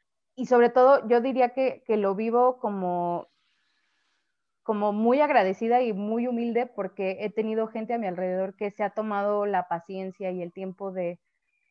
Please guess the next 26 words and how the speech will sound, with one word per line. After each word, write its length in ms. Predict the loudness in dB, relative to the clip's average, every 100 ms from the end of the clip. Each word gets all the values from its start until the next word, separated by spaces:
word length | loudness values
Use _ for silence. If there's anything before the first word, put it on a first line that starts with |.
| _
ayudarme 560 | 0 2 4 4 2 -2
como 200 | -2 -4
a 20 |
entender 340 | -4 0 0
cosas 300 | 0 -2 -2
que, 240 | -4 -6 -4
que 100 | -6
en 120 | -6
mi 100 | -4
cabeza, 760 | 0 0 0 2 4 6 4 2
tal 140 | -2
vez 200 | -2 -4 -6
de 220 | -16 -8
internacionalista, 1120 | -6 -4 -4 -2 -4 -4 -6 -8 -10 -4 -2 -2
de, 380 | 0 -2 -2 -6
de 640 | -10 -6 -4 -4 -4 -6 -8
persona 380 | -10 -6 -6 -6
que 180 | -4 -4
hace 240 | -2 -6
responsabilidad 580 | -8 -12 -12 -8 -8 -10
social, 320 | -10 -10 -10
no, 200 | -10 -12
no 220 | -10 -8
lo 180 | -6 -6
ve 220 | -6 -8 -10
tan, 360 | -14 -14 -16